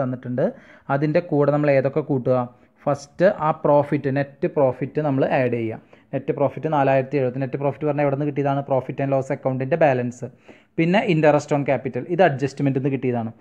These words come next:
അപ്പോൾ ഇത് നമ്മൾ ആഡ് ചെയ്യുക. നെറ്റ് പ്രോഫിറ്റ് നമ്മൾ ഇൻട്രസ്റ്റ്, അതും അതുപോലെ തന്നെ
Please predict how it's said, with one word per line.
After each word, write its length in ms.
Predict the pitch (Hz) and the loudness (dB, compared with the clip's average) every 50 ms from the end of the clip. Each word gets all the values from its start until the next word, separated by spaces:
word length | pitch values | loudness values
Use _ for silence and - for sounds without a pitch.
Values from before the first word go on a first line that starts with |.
| - - _ _ | -20 -20 _ _
അപ്പോൾ 120 | - - 170 | -2 0 2
ഇത് 140 | 170 165 190 185 | 4 4 4 4
നമ്മൾ 200 | 170 156 151 160 | 4 4 6 6
ആഡ് 220 | 165 147 135 127 | 6 6 4 2
ചെയ്യുക. 240 | 127 123 117 117 - - - _ _ - | 0 -2 -6 -6 -10 -12 -18 _ _ -8
നെറ്റ് 260 | 147 143 139 - 165 139 | -8 -6 -4 -4 -4 0
പ്രോഫിറ്റ് 360 | 151 151 147 139 - 151 143 156 160 | 2 2 0 0 -2 -4 -4 -2 -2
നമ്മൾ 160 | 147 143 151 180 247 262 - - - - _ - 151 | 0 2 2 0 0 -2 -6 -16 -20 -20 _ -6 -4
ഇൻട്രസ്റ്റ്, 400 | 147 151 151 147 151 147 151 - - 156 156 147 | 0 2 2 2 2 0 -4 -6 -4 -2 0 0
അതും 240 | 143 143 180 233 240 175 | 2 2 0 0 0 0
അതുപോലെ 280 | 147 139 147 147 143 139 | 0 2 2 2 2 2
തന്നെ 160 | 147 147 165 | 0 0 0